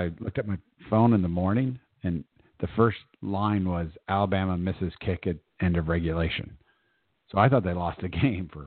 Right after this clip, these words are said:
like, thirty seconds, and then the next notification was, "Alabama scores touchdown in overtime." You know, so I was like, "Oh, all right." I mean, I really didn't care. I would've, I guess I would've rather seen Georgia win just for the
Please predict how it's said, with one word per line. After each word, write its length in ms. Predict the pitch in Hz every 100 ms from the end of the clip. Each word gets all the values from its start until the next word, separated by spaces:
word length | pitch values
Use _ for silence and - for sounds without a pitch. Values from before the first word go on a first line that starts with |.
| 101
like, 200 | 87 -
thirty 260 | 107 92 85
seconds, 300 | 101 92 82
and 100 | 87
then 260 | 90 87 82
the 120 | 85
next 260 | 90 95 - _ _ _ _ _ - _ -
notification 600 | 98 87 - 92 87 87
was, 140 | 80 - -
"Alabama 520 | 95 87 85 85 85 -
scores 300 | 87 85 76 -
touchdown 540 | 90 - 85 78 78 - - - 107 -
in 140 | 85
overtime." 420 | 82 82 90 50 _ _ -
You 80 |
know, 140 | 73 80
so 60 | 82
I 20 |
was 80 | 82
like, 120 | 82
"Oh, 180 | 101 76 - - - - - - - - -
all 100 | 135
right." 280 | 95 98 -
I 20 |
mean, 140 | 120 123
I 60 |
really 260 | 127 147 139
didn't 220 | 135 98
care. 360 | - 113 117 107
I 80 | 104
would've, 300 | 107 101 92 -
I 60 |
guess 160 | 98 101
I 20 | 104
would've 200 | 101 92
rather 200 | 98 92
seen 180 | 98
Georgia 340 | 92 95 95 95
win 360 | 95 98 95 95
just 180 | 92 -
for 100 | 90
the 240 | 85 82